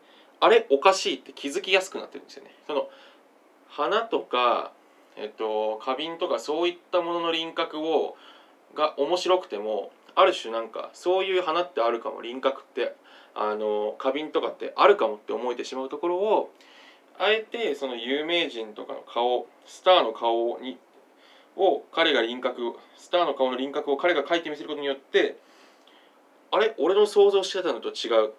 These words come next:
ていうか、この輪郭の線というか、形みたいのって面白いなっていうふうに気づかせられるっていうことですね。それは、ある意味、その、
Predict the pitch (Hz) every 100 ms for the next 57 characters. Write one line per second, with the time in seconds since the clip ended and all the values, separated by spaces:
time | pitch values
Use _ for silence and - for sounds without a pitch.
0 | _ _ _ _ 190 208 214 - 110 -
1 | - - 156 185 180 160 170 170 160 151
2 | 143 151 127 90 - - - - - -
3 | 139 165 - 156 151 131 - - 113 120
4 | 131 135 - 165 120 107 117 110 - 127
5 | 123 135 131 120 - - - _ - 156
6 | 196 185 175 151 143 110 - _ - -
7 | - - - - - 170 202 226 156 -
8 | _ _ _ - 139 135 135 170 135 -
9 | - - - _ - 117 110 107